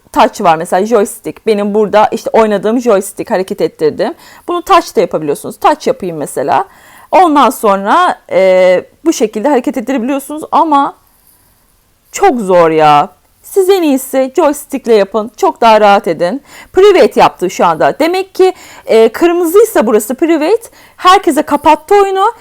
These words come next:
Birilerine şifreyi gönderiyor yani kodu gönderiyor. Arkadaşlarını alacak oyuna demektir.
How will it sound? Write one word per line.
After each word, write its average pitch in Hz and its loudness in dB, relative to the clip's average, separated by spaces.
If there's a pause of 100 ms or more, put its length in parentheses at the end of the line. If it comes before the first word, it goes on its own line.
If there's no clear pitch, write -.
(220)
Birilerine 330 4
şifreyi 370 2
gönderiyor 381 2
yani 349 -2
kodu 320 -2
gönderiyor. 381 0 (220)
Arkadaşlarını 349 2
alacak 185 0
oyuna 165 0
demektir. 143 -6